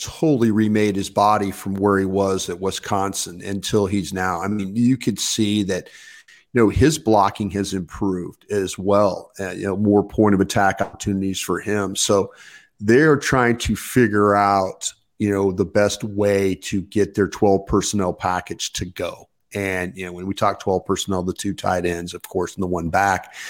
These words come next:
And that's, you know, that's what you do right there. If you guys get, if you could find these players that can work the seam, you know, can, you know, work those, the, the corner routes, things like that, down in the red zone,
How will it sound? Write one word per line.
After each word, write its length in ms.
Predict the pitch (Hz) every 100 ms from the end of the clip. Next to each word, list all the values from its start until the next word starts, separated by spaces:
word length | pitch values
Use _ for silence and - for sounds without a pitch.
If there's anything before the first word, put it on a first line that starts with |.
| - - -
And 180 | 117 95
that's, 300 | 104 117 - -
you 100 | 117
know, 140 | 101
that's 340 | 95 110 - -
what 160 | 143
you 80 | 127
do 240 | 104 139
right 300 | 113 104 98
there. 220 | - 127 92
If 160 | -
you 80 | 113
guys 320 | 139 151 151
get, 240 | - 123 -
if 160 | -
you 60 | 110
could 180 | 92 -
find 520 | - 107 127 135 127
these 220 | 110 110
players 600 | - 107 107 98 92 -
that 260 | 92 82 - - - - _ -
can 160 | 104
work 300 | 95 107 110
the 80 | 107
seam, 760 | - - 117 113 113 113 110 -
you 120 | 110
know, 120 | -
can, 320 | - 95 92 143
you 100 | 101
know, 40 |
work 340 | 90 98 104 104
those, 360 | 104 98 90
the, 240 | - 87 -
the 60 | -
corner 380 | - 113 110 107
routes, 400 | 104 101 82 - -
things 220 | 110 104
like 160 | 101
that, 260 | 101 101 98
down 200 | 104 110
in 60 | 104
the 100 | 95
red 280 | 101 104
zone, 480 | 95 104 104 104 104